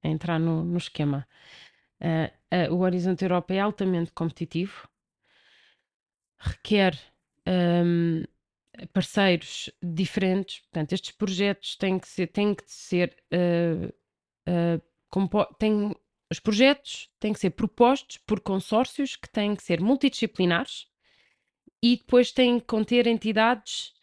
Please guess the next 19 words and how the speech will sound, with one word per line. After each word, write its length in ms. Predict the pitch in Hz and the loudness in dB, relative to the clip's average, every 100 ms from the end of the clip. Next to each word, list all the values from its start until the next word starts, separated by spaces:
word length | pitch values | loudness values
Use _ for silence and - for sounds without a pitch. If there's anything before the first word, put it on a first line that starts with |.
| _ _ _ - | _ _ _ -4
ah, 800 | 208 214 208 202 202 190 - - - | 4 6 6 4 4 2 0 -2 -2
diferentes 560 | 180 - 240 233 - | -2 2 2 2 0
tipos, 520 | - 175 - - - _ _ _ _ - | -6 -8 -8 -20 -20 _ _ _ _ -10
nomeadamente 800 | 170 160 175 175 185 196 208 - _ _ _ | -4 0 0 0 2 2 0 -4 _ _ _
da 240 | 180 185 185 | 0 2 2
cadeia 360 | 202 196 185 | 0 2 0
de 60 | 160 | 0
valor. 300 | 175 147 135 - _ _ _ _ - _ _ _ _ _ - | 0 0 -2 -6 _ _ _ _ -20 _ _ _ _ _ 2
E 360 | 214 190 160 _ _ _ _ _ | 4 4 2 _ _ _ _ _
a 100 | - | -2
grande 260 | 196 233 226 | 2 4 4
dificuldade 840 | 226 233 220 233 226 254 254 262 | 2 0 -2 0 4 4 4 4
é 120 | 254 262 | 2 4
encontrar 580 | 254 240 233 208 175 | 4 2 0 0 0
esses 180 | 180 - | -2 -6
parceiros, 680 | - 233 - 294 311 294 254 | -4 -4 0 2 2 2 0
encontrar 340 | 208 190 190 185 | -2 0 -2 -2
um 60 | |
parceiro 380 | 196 175 196 | -2 -4 -6